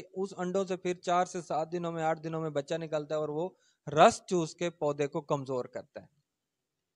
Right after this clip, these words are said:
कैसे कमज़ोर करता है? आप देखेंगे कि ये आपको पत्तों के ऊपर ऐसे तेल नजर आएगा, लेस सी नजर आएगी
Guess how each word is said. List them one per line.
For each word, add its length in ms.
कैसे 240
कमज़ोर 380
करता 280
है? 120
आप 180
देखेंगे 460
कि 100
ये 260
आपको 400
पत्तों 500
के 120
ऊपर 320
ऐसे 300
तेल 420
नजर 280
आएगा, 280
लेस 600
सी 100
नजर 300
आएगी 300